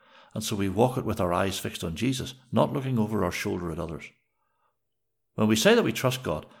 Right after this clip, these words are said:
we don't just trust in his love or his power. We have to trust in his wisdom. I mean, I, I don't quite know why I've ended up as a childless widower. But I trust that God knows my, knows what he is doing with my life, so I don't look over my shoulder at others.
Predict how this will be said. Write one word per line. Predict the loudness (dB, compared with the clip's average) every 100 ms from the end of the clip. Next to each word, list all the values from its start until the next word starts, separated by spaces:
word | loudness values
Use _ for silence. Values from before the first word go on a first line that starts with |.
| _
we | 4
don't | 6 6
just | 4 2
trust | 0 -4 -4
in | -6
his | -6 -6
love | -6 -6 -6
or | -6
his | -6
power. | -10 -8 -6 -8 -14 -20 -20 _ _ _ _
We | 0
have | 2 0
to | -2
trust | -4 -2 -2
in |
his | -2 0 2
wisdom. | 2 2 -6 -10 _ _ _ _ _ _ _ _ _ _ -8
I | -6
mean, | 2
I, | 4 4 4 4
I | 4
don't | 4 0
quite | 0 0
know | -2
why | 4 4 6
I've | 2 2
ended | 0 0
up | -2 -4
as | -8 -8
a |
childless | -4 -2 -2 -6
widower. | -4 -2 -4 -8 _ _ _ _ _ _ _ _ _ -2
But | 0
I |
trust | 2 0 0 -2
that | -2
God | 2 2 0
knows | -4 -2
my, | -4 -4 -12 _
knows | 4 4 2
what |
he | -2
is | -4
doing | 0 0 0
with | -2
my | -4
life, | -6 -10 -16 _ _ _ _ _ _ _
so | 2
I | 4
don't | 4
look | 2 0
over | 2
my | 0 0
shoulder | 0 0 -2
at | -2
others. | -4 -6 -14